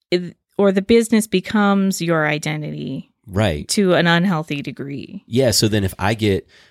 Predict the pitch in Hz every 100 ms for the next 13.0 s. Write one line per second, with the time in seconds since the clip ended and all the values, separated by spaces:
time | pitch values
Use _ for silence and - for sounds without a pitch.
0 | - 107 - 117 101 - 82 - - 57
1 | - 82 - 87 - - - 78 76 87
2 | 80 80 78 71 69 76 73 78 71 80
3 | 73 71 69 - - 85 95 95 87 -
4 | - 78 82 80 76 78 80 73 - -
5 | - - - 196 202 160 78 - - 87
6 | - 76 78 82 80 80 - _ _ -
7 | 92 90 90 82 80 - - 85 131 156
8 | 85 80 - 85 87 85 82 82 - 98
9 | 95 95 190 90 80 85 85 85 - -
10 | 101 113 110 - - 233 - 127 78 73
11 | 80 71 71 71 71 65 - 95 98 104
12 | 98 98 95 107 117 120 - - 120 110